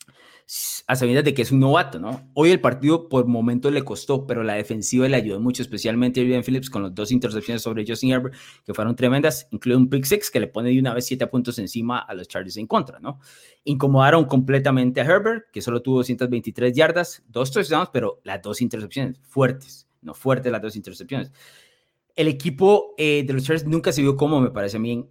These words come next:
en un tema de, de ofensiva. Nunca encontraron ritmo. Y es curioso porque uno estaría esperando que un equipo que viene de un bye week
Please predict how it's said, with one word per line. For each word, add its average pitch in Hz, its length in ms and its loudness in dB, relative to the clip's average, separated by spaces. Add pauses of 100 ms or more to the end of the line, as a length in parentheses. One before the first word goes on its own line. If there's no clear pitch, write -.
en 107 100 -6
un 113 140 -2
tema 123 320 2
de, 87 260 -6 (400)
de 113 140 -6
ofensiva. 101 500 0
Nunca 127 260 2
encontraron 135 640 4
ritmo. 113 540 0
Y 143 140 2
es - 380 -6
curioso 170 500 2
porque 135 280 -2
uno 131 160 4
estaría 147 300 0
esperando 147 500 0
que 135 80 -4
un 131 60 2
equipo 131 240 -2
que 123 140 -6
viene 123 260 -2
de 131 60 0
un 131 100 0
bye 151 160 4
week 139 300 -2